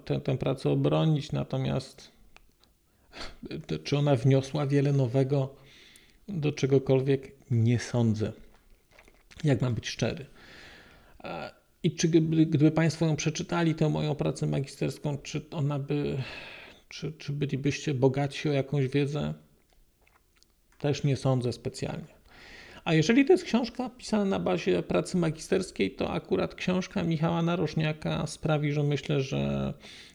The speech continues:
że poczulibyście ten przyrost wiedzy i myślę, że dowiedzielibyście się czegoś nowego. I myślę, że bylibyście zaskoczeni tym, tak jak ja byłem, że tego typu prace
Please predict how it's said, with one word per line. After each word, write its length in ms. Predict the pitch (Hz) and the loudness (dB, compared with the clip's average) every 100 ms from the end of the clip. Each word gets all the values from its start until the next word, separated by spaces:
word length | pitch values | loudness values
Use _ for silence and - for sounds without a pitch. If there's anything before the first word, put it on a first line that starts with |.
| - | -2
że 120 | 147 | 0
poczulibyście 720 | - 147 165 147 131 123 143 | 2 4 4 4 4 4 2
ten 180 | 139 135 | 0 -4
przyrost 400 | - 143 127 123 | 0 0 0 2
wiedzy 380 | 139 143 151 160 | 2 2 0 -2
i 40 | |
myślę, 280 | 151 139 156 | -2 -2 -2
że 120 | 147 | 0
dowiedzielibyście 800 | 139 143 135 147 135 117 117 135 | 0 2 6 6 6 2 0 -2
się 160 | - 127 | -2 -2
czegoś 380 | 135 135 123 | 0 0 -2
nowego. 460 | 127 123 117 - 214 - - - - - - - - _ _ _ _ | -2 0 0 0 -4 -6 -20 -20 -20 -20 -20 -20 -20 _ _ _ _
I 60 | 165 | 4
myślę, 320 | 196 202 254 | 4 4 -4
że 260 | - 196 190 | -2 -2 2
bylibyście 560 | 190 196 208 185 - | 0 0 0 -2 -2
zaskoczeni 960 | 185 175 - 170 - 165 156 160 165 160 | -4 -6 -2 -2 0 0 0 0 -4 -6
tym, 340 | - 160 160 165 160 - - | -2 0 0 0 -2 -2 -4
tak 180 | - 135 | -2 -2
jak 120 | 139 | 2
ja 120 | 160 | 2
byłem, 300 | 143 135 131 | 2 0 0
że 100 | 135 | 0
tego 260 | 139 135 139 | -2 0 0
typu 320 | - 135 139 | 0 0 0
prace 640 | 135 135 131 - 131 131 | 0 -4 -2 -2 -2 -2